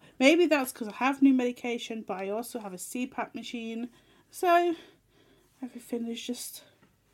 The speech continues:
I don't sleep as much now. Like, I only had, like, an hour sleep today instead of all day. But yeah,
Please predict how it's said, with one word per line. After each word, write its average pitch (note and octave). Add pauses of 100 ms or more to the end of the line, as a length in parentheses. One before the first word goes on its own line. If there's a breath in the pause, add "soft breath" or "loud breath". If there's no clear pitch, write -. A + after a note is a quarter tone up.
(160)
I A#3
don't B3
sleep C4+
as -
much -
now. F#3+
Like, A3+
I A3+
only A3+
had, A#3+
like, A3+
an A#3
hour A3+
sleep D3
today G#3+ (560)
instead G3+
of G3 (220)
all G3+
day. D#3+ (460)
But -
yeah, G#3